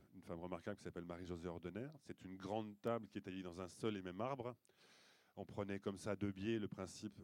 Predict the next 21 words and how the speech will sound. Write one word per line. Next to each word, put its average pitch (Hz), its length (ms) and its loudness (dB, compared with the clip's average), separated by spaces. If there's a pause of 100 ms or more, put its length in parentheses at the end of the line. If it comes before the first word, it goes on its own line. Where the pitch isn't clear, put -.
(140)
de, 87 320 0
le, 80 140 -6
le 85 80 -2
principe 90 360 -6
de 87 80 2
l'arbre 90 280 2
à 82 280 0
pas 87 160 0
l'arbre. 104 360 -2 (800)
Et, 101 220 2
euh, 92 200 4 (240)
<clears throat> 120 420 0
et 110 280 2 (420)
en 117 120 0
plus, 127 320 4
le 104 120 2
tronc 117 240 0
n'était 95 220 0
pas 98 140 2
très 87 440 -2
large, 110 380 0